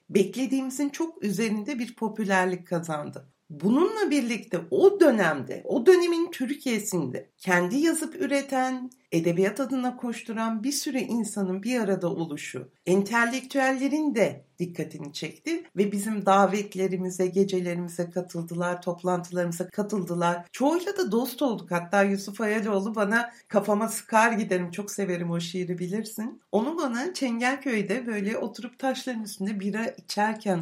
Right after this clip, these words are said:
okurdu. Ben bunlara tanık oldum, bunları yaşadım. Evet, bir bankacıydım. O benim ekmek paramdı ama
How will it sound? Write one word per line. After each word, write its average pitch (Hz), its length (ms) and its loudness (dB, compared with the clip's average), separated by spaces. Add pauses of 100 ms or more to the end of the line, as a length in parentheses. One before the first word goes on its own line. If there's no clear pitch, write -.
okurdu. - 560 -10 (140)
Ben 370 220 2
bunlara 294 400 0
tanık 226 360 -6
oldum, 175 340 -4
bunları 190 360 0
yaşadım. 170 560 -2 (600)
Evet, 269 280 2
bir 285 140 4
bankacıydım. 320 920 2 (160)
O 208 140 6
benim 208 260 0
ekmek 202 420 -8
paramdı 269 580 0 (120)
ama 285 420 2